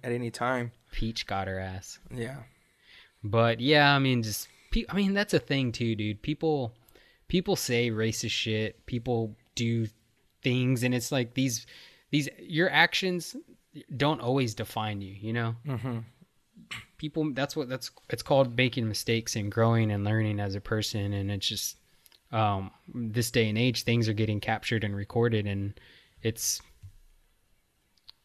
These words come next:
Speaker 2: you put it out there, and somebody's, you say one wrong thing, and somebody's gonna be like, "Oh, racist."
Speaker 1: Yeah, someone's always gonna get offended.
Speaker 2: Yeah.
Speaker 1: You just don't wanna offend <laughs> the wrong people.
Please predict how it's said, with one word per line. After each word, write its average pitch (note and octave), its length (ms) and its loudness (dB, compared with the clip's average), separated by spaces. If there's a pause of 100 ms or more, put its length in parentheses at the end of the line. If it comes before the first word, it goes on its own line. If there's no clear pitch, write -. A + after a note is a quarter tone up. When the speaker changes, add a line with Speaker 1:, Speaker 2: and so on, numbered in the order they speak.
(260)
Speaker 2:
you A#2+ 60 -10
put A#2+ 200 0
it A#2 80 2
out B2 220 2
there, A#2 160 0
and G#2 100 -2
somebody's, A2+ 520 0
you A2 80 -4
say A#2 240 2
one A#2+ 280 2 (140)
wrong A#2 240 4
thing, A#2+ 240 0
and G#2 100 0
somebody's G#2+ 360 -2
gonna G#2+ 160 -2
be G#2 120 -4
like, G2 200 -2
"Oh, B2+ 240 4
racist." C3+ 240 2
Speaker 1:
Yeah, A2+ 80 -2
someone's B2+ 440 0
always B2+ 200 8
gonna A#2 120 2
get A2+ 120 2
offended. A#2 440 -2 (380)
Speaker 2:
Yeah. - 300 -16 (1040)
Speaker 1:
You B2 120 0
just B2 120 4
don't A#2+ 100 4
wanna A#2 140 4
offend A#2 400 -4
<laughs> - 40 -14
the C#3 260 10
wrong B2 260 8
people. B2 460 2